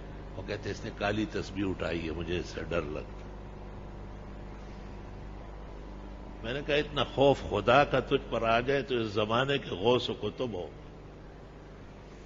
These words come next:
मुझे कहते हैं कि आप पर बीस पच्चीस जादू है, लेकिन आप मानते नहीं। मैं क़यामत तक नहीं मानूँ।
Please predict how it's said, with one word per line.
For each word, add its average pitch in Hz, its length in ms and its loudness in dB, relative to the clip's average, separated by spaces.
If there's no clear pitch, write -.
मुझे 139 220 4
कहते 147 420 6
हैं 120 120 2
कि 127 80 -2
आप 131 400 4
पर 113 120 4
बीस 127 300 6
पच्चीस 139 520 4
जादू 117 380 6
है, 120 60 6
लेकिन 110 240 2
आप 98 200 2
मानते 107 360 2
नहीं। 98 100 0
मैं 101 220 2
क़यामत 98 400 2
तक 101 280 0
नहीं 92 180 -2
मानूँ। 76 380 -6